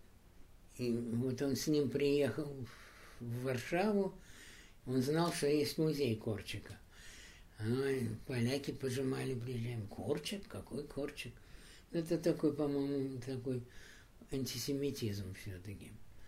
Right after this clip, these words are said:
Ну вот с, с Бруно Шульцем у меня не было никаких неприятностей. Мы строили в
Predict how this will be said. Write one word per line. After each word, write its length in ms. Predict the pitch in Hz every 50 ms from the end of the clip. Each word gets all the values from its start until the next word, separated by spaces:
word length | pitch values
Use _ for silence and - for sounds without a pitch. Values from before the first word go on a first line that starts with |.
| - - - - - - - - - - - - -
Ну 320 | 139 147 156 160 170 170
вот 200 | 170 170 165 160
с, 140 | - - -
с 280 | 160 147 139 131 127 139
Бруно 380 | 143 143 156 170 170 170 170
Шульцем 400 | 165 - 196 196 196 190 - 156
у 100 | 151 147 147
меня 220 | 147 151 151 147
не 160 | 147 143 139
было 220 | 139 135 135 139 139 143
никаких 460 | 143 131 143 143 131 - 131 117 -
неприятностей. 920 | 135 131 113 135 131 131 131 143 156 165 160 - 151 - - - 147 131
Мы 240 | 127 123 123 120 117
строили 640 | - - - - 135 135 131 127 123 120 120 117 - - - - - - - - - - - -
в 140 | - -